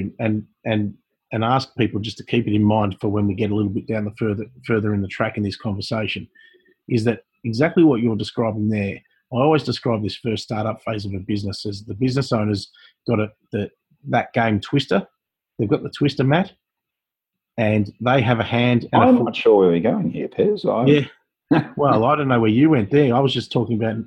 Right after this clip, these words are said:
Speaker 1: Twister.
Speaker 2: Okay, cool, cool, cool.
Speaker 1: Yeah.
Speaker 2: Keep going.
Speaker 1: Yeah. So, uh,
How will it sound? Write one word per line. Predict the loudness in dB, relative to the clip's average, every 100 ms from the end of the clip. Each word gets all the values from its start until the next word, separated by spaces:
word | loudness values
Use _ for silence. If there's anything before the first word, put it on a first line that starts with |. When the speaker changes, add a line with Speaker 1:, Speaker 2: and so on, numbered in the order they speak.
| -6
Speaker 1:
Twister. | 0 2 2
Speaker 2:
Okay, | 0
cool, | 2 2
cool, | 2
cool. | 2 2
Speaker 1:
Yeah. | 2
Speaker 2:
Keep | 0
going. | -2 -6 -12 -20 _ _
Speaker 1:
Yeah. | 0 0 -2 -6
So, | 0 2 2 -2 -14 -14
uh, | -12